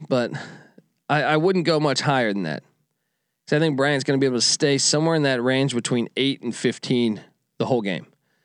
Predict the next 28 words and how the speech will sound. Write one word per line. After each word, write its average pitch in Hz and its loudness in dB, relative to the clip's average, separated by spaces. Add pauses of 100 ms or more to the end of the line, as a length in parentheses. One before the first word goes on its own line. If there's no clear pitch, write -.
(420)
So, 120 2
uh, 113 0 (340)
keep 175 2
an 165 2
eye 165 2
out 151 0
there. 143 4
It's 139 0
an 135 2
interesting 139 0
matchup. 127 0
Then 190 2
you 247 4
have 156 0
Weber 160 2
State 147 0
Duquesne. 131 0
That 165 2
is 214 0
a 123 2
good 135 2
matchup. 117 -2
Weber 123 -2
State 165 0 (680)
is 143 0
a 143 2
good 143 0
team. 139 -2